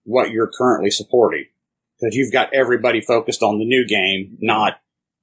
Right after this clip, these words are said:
not you're in the beginning stages of it where you can peel some people off. But, I mean, they supported it for two years. I would say that's good.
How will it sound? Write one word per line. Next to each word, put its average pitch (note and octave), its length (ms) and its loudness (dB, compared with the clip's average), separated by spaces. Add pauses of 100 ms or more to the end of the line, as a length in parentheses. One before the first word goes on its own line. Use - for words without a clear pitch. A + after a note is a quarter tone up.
(160)
not B2+ 280 0
you're B2 220 2
in C3+ 180 0
the A#2 80 2
beginning B2 520 0
stages G#2+ 500 0
of G2+ 200 2
it F2+ 120 0
where G#2 120 2
you G#2 180 -4
can G#2+ 160 -2 (240)
peel C3+ 240 0
some A2 200 -4
people G#2 280 -2
off. F#2+ 560 0
But, D#2 280 -4 (760)
I C3+ 80 0
mean, C3+ 160 2
they C3+ 100 2
supported C#3+ 520 0
it - 80 -4
for B2+ 100 -8
two D3 200 -2
years. C3 580 -2 (420)
I F2 160 -4
would - 140 0
say G#2+ 260 0
that's G#2 220 -2
good. A2 340 -2